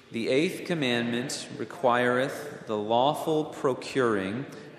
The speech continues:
and furthering the wealth and outward estate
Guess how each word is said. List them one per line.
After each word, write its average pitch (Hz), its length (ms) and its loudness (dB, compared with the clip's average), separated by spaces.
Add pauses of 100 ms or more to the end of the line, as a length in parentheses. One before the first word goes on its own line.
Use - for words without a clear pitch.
and 113 180 -2
furthering 143 920 2
the 135 100 0
wealth 107 680 -2 (300)
and 107 280 -4
outward 143 760 2
estate 98 680 0